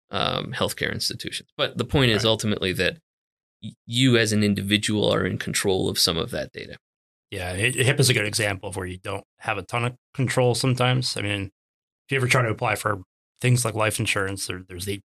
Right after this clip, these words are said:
Speaker 3: I believe it's the M I B group or whoever it, it's, it's an organization that can legally under hipaa
Speaker 2: Right.
Speaker 3: receive all of your medical records to make a,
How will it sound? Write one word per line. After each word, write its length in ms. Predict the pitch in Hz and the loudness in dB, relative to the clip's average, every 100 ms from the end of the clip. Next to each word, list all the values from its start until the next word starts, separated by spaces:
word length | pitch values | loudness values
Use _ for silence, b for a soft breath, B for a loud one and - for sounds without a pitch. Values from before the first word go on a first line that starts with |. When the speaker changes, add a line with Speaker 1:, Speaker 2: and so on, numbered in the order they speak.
| - | -14
Speaker 3:
I 120 | 92 | -12
believe 300 | 90 95 101 | -12 -12 -10
it's 100 | 90 | -8
the 100 | - | -6
M 120 | 107 | -4
I 80 | 104 | -4
B 160 | 101 110 | -2 -2
group 240 | 113 110 120 _ _ - | -2 -4 -6 _ _ -8
or 320 | 98 92 92 _ - | -6 -6 -8 _ -10
whoever 280 | 113 98 95 | -6 -4 -4
it, 240 | 95 98 _ | -4 -6 _
it's, 240 | 113 110 131 | -8 -6 -4
it's 160 | - | 0
an 60 | 123 | 0
organization 640 | 113 110 104 101 - 104 | 0 -2 -4 -2 -2 -2
that 220 | 95 92 - _ _ _ _ _ _ | -8 -8 -12 _ _ _ _ _ _
can 180 | - 143 | 0 4
legally 340 | 139 160 120 113 | 6 6 4 4
under 220 | 113 110 | 4 2
hipaa 340 | 120 110 95 | 0 0 -2
Speaker 2:
Right. 60 | 95 _ _ | -4 _ _
Speaker 3:
receive 480 | 117 107 - 135 107 | -4 0 4 4 2
all 200 | 95 95 | -2 -6
of 80 | 95 | -6
your 220 | 95 92 - _ _ _ | -8 -8 -14 _ _ _
medical 320 | 117 98 107 | -6 -6 -4
records 340 | 98 92 104 - | -6 -6 -8 -8
to 80 | 101 | -6
make 220 | 92 - | -8 -10
a, 220 | 90 | -12